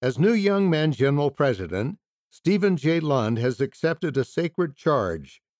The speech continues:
to help guide hundreds of thousands of Aaronic priesthood-age young men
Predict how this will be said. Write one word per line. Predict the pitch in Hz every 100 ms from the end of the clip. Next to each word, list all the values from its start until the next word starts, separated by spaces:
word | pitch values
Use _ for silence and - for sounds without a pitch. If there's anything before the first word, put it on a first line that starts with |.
| _ _
to | 92
help | 92 156 120
guide | 139 135 113
hundreds | 151 175 175 143
of | 147
thousands | - 151 160 143 127 113
of | 117
Aaronic | 120 131 151 156 -
priesthood-age | 156 160 - 131 139 135 117
young | 143 185
men | 151 123 95 92